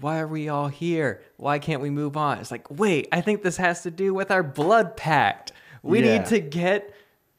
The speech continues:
Speaker 1: ten million views." And then that's when they look outside and a guy is moving into their house. It's like, "Okay, here's the plan. We need to do something extra."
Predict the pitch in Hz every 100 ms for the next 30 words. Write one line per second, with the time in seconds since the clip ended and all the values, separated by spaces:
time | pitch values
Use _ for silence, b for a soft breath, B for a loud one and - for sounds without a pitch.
0 | _ - 190 196 175 165 180 202 185 220
1 | 233 185 110 104 - _ b b b _
2 | _ _ _ _ _ _ _ 139 139 147
3 | 143 135 135 135 131 117 107 110 127 143
4 | 147 139 - - 143 120 104 - _ _
5 | _ _ _ 120 113 110 120 127 139 117
6 | 117 107 107 113 113 117 123 - _ -
7 | 135 143 147 147 165 147 107 - - _
8 | _ _ _ _ _ - - 98 98 -
9 | 151 147 135 - _ _ _ _ _ 151
10 | 160 147 143 139 156 131 - - b b
11 | - 127 160 170 147 135 - 180 202 -
12 | 190 226 220 202 185 208 - - 117 -